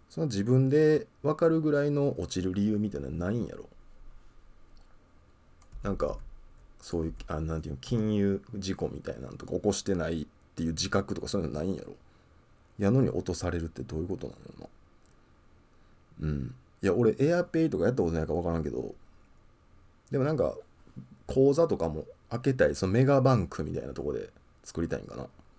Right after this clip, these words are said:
うん、分からんすけど。わ、はい。という感じです。次、関根っす。えー、ビーボーイリスキーさんについて教えてください。洗練されたフリーズやエスエヌエスをやらない理由などなど。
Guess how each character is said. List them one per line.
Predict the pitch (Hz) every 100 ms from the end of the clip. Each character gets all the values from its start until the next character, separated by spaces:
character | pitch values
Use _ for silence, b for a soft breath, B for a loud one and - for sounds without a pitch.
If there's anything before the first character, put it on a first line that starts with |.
| _ - - - _ - - - - - -
う | 85
ん、 | 78 65 -
分 | 73
か | 73
ら |
ん | 71
す | 64
け | -
ど。 | - - -
わ、 | - 101 - - -
は | 90
い。 | - - - -
と | -
い | 82
う |
感 | 82
じ | 87
で |
す。 | - -
次、 | - 90 85 - -
関 | - - 92 107
根 |
っ | 117
す。 | - - 87 - - _ _ _ b b b b b b -
え | 85
ー、 |
ビ | 82 131 147
ー |
ボ | 147 127
ー |
イ |
リ | 101 123
ス | -
キ | 117
ー | 104
さ | 98
ん | 87
に | 85
つ | -
い | 92
て | 82
教 | 80 92
え |
て | 85
く | 92
だ | 92
さ | - 82
い。 | -
洗 | - 113 110
練 | 110 107
さ | 104
れ | 101
た | 98
フ | 98 101
リ | 107
ー | 101
ズ | 101
や | 101
エ | 104
ス | - 104
エ | 107
ヌ | 107
エ | 107
ス | 101 85
を |
や | 82 85
ら | 87
な | 87
い | 87
理 | 87
由 | 85 85
な | 87
ど | 87
な | 82 82
ど。 | 73